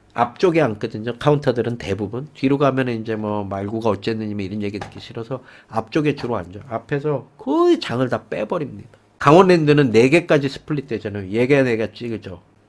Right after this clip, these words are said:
장장 받았는데, 장장, 장장 받았는데 이, 삼, 사, 오 이렇게 깔렸어요. 그러면 트루 지수는 그대로 그 다음 하-, 사람한테 또 가는 거예요.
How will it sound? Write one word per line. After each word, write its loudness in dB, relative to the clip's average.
장장 4
받았는데, 2
장장, 2
장장 2
받았는데 0
이, 2
삼, 2
사, 6
오 2
이렇게 2
깔렸어요. 0
그러면 6
트루 6
지수는 0
그대로 10
그 4
다음 6
하-, -4
사람한테 2
또 8
가는 -2
거예요. -2